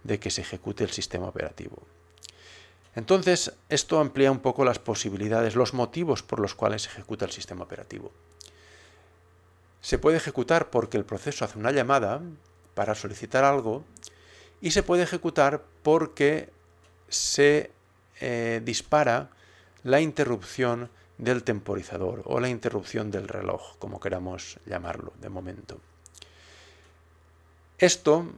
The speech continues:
me modifica un poco los pasos que da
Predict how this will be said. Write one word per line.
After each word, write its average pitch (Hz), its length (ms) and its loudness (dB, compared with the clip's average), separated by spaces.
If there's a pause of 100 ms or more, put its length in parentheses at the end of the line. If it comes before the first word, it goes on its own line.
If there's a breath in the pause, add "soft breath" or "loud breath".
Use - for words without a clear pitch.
(680)
me 127 960 -2 (100)
modifica 120 800 0 (140)
un 123 140 -10
poco 117 400 -2
los 113 360 -2
pasos 123 600 -4
que 101 120 -4
da 92 260 -4